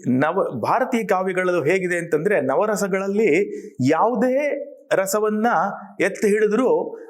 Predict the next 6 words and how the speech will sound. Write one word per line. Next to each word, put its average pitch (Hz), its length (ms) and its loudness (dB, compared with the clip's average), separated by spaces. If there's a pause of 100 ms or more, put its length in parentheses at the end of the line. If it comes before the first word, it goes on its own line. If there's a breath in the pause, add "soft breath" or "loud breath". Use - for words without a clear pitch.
(100)
ಅದು 185 420 2
ಕೊನೆಯಲ್ಲಿ 220 1000 0
ಶಾಂತರಸದಲ್ಲಿ 233 960 0
ಅದು 214 200 2
ಪರ್ಯವಸಾನ 185 560 -2
ಆಗಬೇಕು, 139 840 0